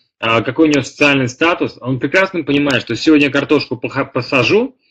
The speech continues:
завтра я ее копать еще не буду. Хотя выкопать можно, но только урожай не найдешь, да? Вот, то есть каждый человек прекрасно понимает, что через месяц он ее копать не будет,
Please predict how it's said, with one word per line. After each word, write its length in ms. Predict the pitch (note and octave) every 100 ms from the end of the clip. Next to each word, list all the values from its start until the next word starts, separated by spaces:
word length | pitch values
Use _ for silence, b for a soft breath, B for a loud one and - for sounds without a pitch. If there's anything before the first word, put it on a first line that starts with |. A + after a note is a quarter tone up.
| _ _
завтра 440 | - D3 F3+ F3+ F3+
я 60 |
ее 80 | E3+
копать 400 | C3+ C3+ D#3 D3
еще 240 | C#3 - C3
не 100 | C3
буду. 400 | D3+ B2+ - _ _ _ _ _
Хотя 260 | - A#2 F3
выкопать 380 | G3+ - F3 F#3
можно, 480 | A3+ F#3 A2+ E2+
но 100 | E2
только 280 | G2+ C#3 B2+
урожай 340 | C3+ D#3 D#3+ A#2+
не 60 |
найдешь, 400 | G#2+ G#2+ G2+ F2+
да? 260 | A#2+ E3+ G3+ b b b b
Вот, 300 | C3+ F3+ A#2
то 60 |
есть 240 | A2 F#2 -
каждый 340 | - G#3 G3
человек 240 | - F#3 C3+
прекрасно 480 | D3+ D#3+ G3 F#3+ D#3+
понимает, 420 | E3 E3 E3 B2+
что 160 | -
через 280 | C3+ D3 C3+
месяц 340 | D3+ G3 G3 C#3+
он 80 |
ее 100 | C#3+
копать 400 | C#3 D3 D#3 D#3+
не 80 | D#3
будет, 400 | A#2+ D3 D3 -